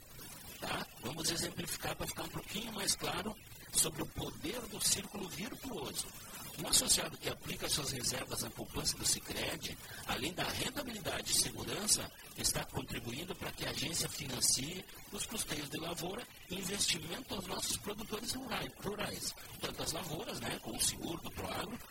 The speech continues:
como trocar de trator, fazer melhorias na propriedade. Um aposentado que vem fazer uma aplicação financeira permite, através de financiamentos às empresas, que elas aumentem seu faturamento, contratando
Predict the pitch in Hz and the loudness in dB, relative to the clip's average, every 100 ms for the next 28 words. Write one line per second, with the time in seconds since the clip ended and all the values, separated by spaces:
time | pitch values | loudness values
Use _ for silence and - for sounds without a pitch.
0 | - - - 349 180 - - - - - | -10 -4 -2 -2 -2 -2 -2 -2 -4 -2
1 | - 180 180 - - 151 156 139 143 160 | -2 -2 -2 0 0 0 -2 -2 -2 -2
2 | 170 - - 202 185 - - - - - | -2 -2 -2 -2 0 0 0 0 -2 -4
3 | - - - - - - - 240 311 240 | -6 -8 -10 -10 -10 -8 -4 -2 -2 2
4 | 196 156 - 170 175 147 - 139 170 151 | 2 2 0 0 0 0 0 0 0 0
5 | 147 170 160 143 156 - - 190 220 220 | 2 2 0 -2 -2 2 4 2 0 4
6 | 208 - - - - - - - - 160 | 8 8 6 -2 -6 -12 -12 -4 -2 0
7 | 190 - 240 - 135 - 135 - 127 - | 0 0 0 -2 -2 -2 0 0 -2 -2
8 | 131 135 - 110 123 - - 135 117 - | 0 4 4 2 -2 -4 0 0 2 0
9 | 110 - 165 214 - 123 - - - - | -2 -2 -2 0 0 0 -2 -4 -12 -12
10 | - - 175 - 196 202 190 175 233 320 | -12 -4 0 0 2 2 2 0 -2 4
11 | 262 - 220 233 208 208 262 - - - | 4 2 -2 -2 -2 -2 -4 -4 -4 -2
12 | - - - - | -2 -2 -2 -2